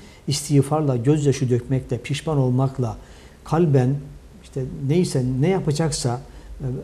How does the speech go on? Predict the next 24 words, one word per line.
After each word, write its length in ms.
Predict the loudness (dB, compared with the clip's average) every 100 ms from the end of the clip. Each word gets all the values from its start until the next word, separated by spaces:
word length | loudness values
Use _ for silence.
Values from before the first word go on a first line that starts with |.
| 0
e, 40 |
yani 320 | 2 4 2 4
beyin, 380 | 8 10 10 6
beyin 200 | 8 8
olarak 460 | 6 4 4 0 -2
da, 140 | -4 -4 -18 -16 -8
e, 60 | -8 -6 -8 -8 0
buna 220 | 0 2
pişman 340 | 0 -2 0 2
olduğunu, 480 | 4 2 0 -2
bu 80 | -2
işin 220 | -2 -2
yanlış 380 | 0 2 4 4
olduğunu, 420 | 4 4 2 -2 -2
Allah'ın 300 | 0 0 2
hoşuna 260 | 0 2 2
gitmediğini, 680 | 2 4 4 6 4 2 -2 -12 -18 -16 -16 -8
bütün 560 | -6 2 4 4 2 0
böyle 200 | 0 4
iliklerine 580 | 4 4 6 6 6
kadar, 240 | 4 4 6
hücrelerine 520 | 6 8 8 8 6
kadar 180 | 4 4
hissederek 640 | 4 6 6 6 4 -2